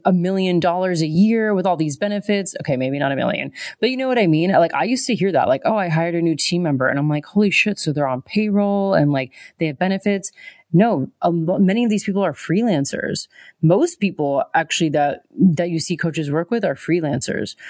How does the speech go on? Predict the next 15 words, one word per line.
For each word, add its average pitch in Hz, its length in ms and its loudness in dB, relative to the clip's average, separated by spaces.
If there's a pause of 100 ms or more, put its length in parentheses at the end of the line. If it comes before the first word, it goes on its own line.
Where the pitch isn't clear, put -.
(120)
So - 200 0
whether 180 240 2
that 160 200 0
is 170 220 -2
a 139 80 2
graphic 147 400 -4
designer 156 540 -2
or 135 160 0
a 139 80 -4
podcast 196 560 -2
editor 139 360 -4
or 139 120 -2
a 139 60 -8
virtual 139 340 -4
assistant, 170 560 -2